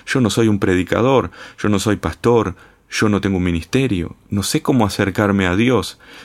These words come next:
Yo quiero decirte que aunque no todos van a predicar, no todos quizás puedan predicar porque hay un llamado, hay quizás alguna tarea específica que Dios tenga para cada uno de nosotros, pero sí quiero decirte que cualquier persona puede orar.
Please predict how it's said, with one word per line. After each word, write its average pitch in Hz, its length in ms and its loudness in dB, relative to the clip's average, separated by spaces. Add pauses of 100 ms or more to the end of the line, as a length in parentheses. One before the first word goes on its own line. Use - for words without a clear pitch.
Yo - 120 -6
quiero 113 180 2
decirte 127 480 0
que 107 140 2
aunque 101 460 0
no 131 260 2
todos 127 640 2
van 92 260 0
a 87 100 0
predicar, 85 500 0
no 92 180 2
todos 95 400 0
quizás 95 320 -2
puedan 127 400 2
predicar 87 520 0 (460)
porque 95 340 0
hay 98 120 2
un 95 100 0
llamado, 101 560 0 (400)
hay 90 180 0
quizás 92 440 -2 (520)
alguna 95 440 0
tarea 98 220 2
específica 98 640 -2
que 90 340 -4
Dios 95 280 -2
tenga 92 300 0
para 87 200 -2
cada 92 200 2
uno 92 200 2
de 85 60 0
nosotros, 127 520 -4 (300)
pero 92 180 0
sí 135 220 0
quiero 135 260 2
decirte 95 480 0
que 95 160 -2
cualquier 95 560 0
persona 127 560 0
puede 110 380 4
orar. 85 320 0